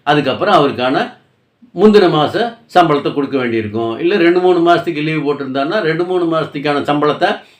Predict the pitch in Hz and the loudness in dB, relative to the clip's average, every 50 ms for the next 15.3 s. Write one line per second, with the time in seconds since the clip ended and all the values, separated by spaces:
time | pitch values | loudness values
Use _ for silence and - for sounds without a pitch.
0 | _ - 147 170 175 175 170 156 143 139 143 147 156 147 143 139 143 143 135 135 | _ 0 2 4 6 6 6 6 4 0 0 0 0 0 -2 -2 0 0 0 0
1 | 139 165 214 226 180 151 143 139 123 113 104 117 113 107 113 113 110 107 101 101 | 0 0 0 0 2 2 2 2 0 -2 -6 -6 -6 -4 -2 -2 -2 -2 -2 -4
2 | 101 95 - 98 104 101 101 - _ _ _ - 180 170 170 165 175 214 202 170 | -6 -6 -8 -10 -10 -12 -12 -14 _ _ _ 0 4 6 6 6 6 4 6 6
3 | 170 175 175 175 170 156 151 139 160 160 180 165 156 151 151 147 131 120 113 113 | 6 6 6 6 6 4 4 0 -4 -6 -6 -4 -2 -2 0 0 -2 -2 -2 -2
4 | 117 131 - 170 131 117 113 107 107 110 107 104 101 101 101 101 - _ _ _ | -2 -2 -2 -2 -4 -4 -2 -2 -2 -2 -2 -2 -4 -4 -6 -8 -10 _ _ _
5 | _ _ _ - 139 143 165 190 214 226 214 190 185 190 208 233 240 247 - _ | _ _ _ -6 -2 2 4 6 6 6 4 2 0 -2 -2 -2 -4 -6 -8 _
6 | _ _ _ - 156 175 190 208 202 202 185 175 180 180 175 170 175 170 160 - | _ _ _ 0 2 4 4 4 4 4 4 4 2 2 4 2 2 2 2 2
7 | 180 175 - 156 165 156 160 170 170 160 139 156 165 175 214 240 226 208 - - | 2 2 0 0 -2 -2 0 0 0 0 -2 -2 0 0 2 2 0 0 -4 -10
8 | _ _ - 170 185 185 190 185 180 165 175 165 156 156 165 165 165 165 156 139 | _ _ -2 0 2 4 6 6 6 6 4 4 4 2 2 2 2 2 0 0
9 | 156 156 160 175 175 175 175 165 156 156 170 160 156 160 160 156 165 165 165 160 | 0 0 0 0 -2 0 0 0 0 -2 -2 -2 -2 -2 0 0 2 2 2 2
10 | 156 147 156 147 143 160 156 147 113 135 135 123 123 117 117 127 143 160 175 170 | 0 0 0 0 0 2 0 0 0 0 -2 0 2 2 2 2 2 0 -2 -4
11 | - - _ _ - 143 139 143 143 147 160 165 175 160 151 156 151 139 139 135 | -6 -14 _ _ -2 0 0 2 2 2 4 4 2 2 2 2 2 2 2 0
12 | 143 151 175 202 196 170 160 170 175 170 165 151 156 160 160 156 147 147 156 170 | 0 0 0 0 2 4 8 8 8 8 8 6 4 2 0 0 -2 -2 0 0
13 | 208 226 180 156 151 151 147 143 131 127 131 131 135 131 180 214 240 226 156 135 | 0 2 2 0 0 0 -2 -4 -4 -4 -4 -4 -2 0 0 0 -2 0 -2 0
14 | 139 143 180 - - 135 131 135 131 123 110 123 110 104 - 117 113 107 104 104 | 0 0 0 -2 -2 -2 -2 0 0 -2 -2 -4 -6 -2 -2 0 0 0 -2 -4
15 | 101 101 104 104 101 | -4 -6 -6 -8 -10